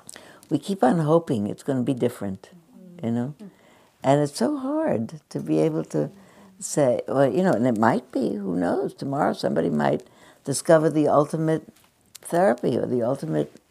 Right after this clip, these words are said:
pill or the ultimate something. Uh, that, uh, that you just don't know. And to m-, be able in the meanwhile to say, "You know, I, I often wish it were other, but this is how it is."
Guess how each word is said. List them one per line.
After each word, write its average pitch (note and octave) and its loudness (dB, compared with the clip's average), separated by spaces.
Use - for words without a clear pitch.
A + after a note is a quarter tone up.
pill F3 -2
or - -4
the A#2+ -4
ultimate C#3+ -6
something. C#3+ -14
Uh, D3 -8
that, C#3 0
uh, - 0
that C#3+ -2
you C#3+ -6
just F3+ -14
don't D3 0
know. D#3+ -4
And B2 -4
to C#3+ -8
m-, - -8
be D#3 2
able E3+ 0
in D#3 -2
the D3 -2
meanwhile E3+ -2
to C3 -10
say, C3+ -4
"You F3+ -4
know, G3+ 0
I, D#3 0
I C3 -4
often C#3+ -2
wish D3 -2
it D#3+ -2
were C#3+ 0
other, C3+ -2
but - -6
this D3 -12
is D#3+ -14
how D#3 -8
it D3 -8
is." D#3+ -10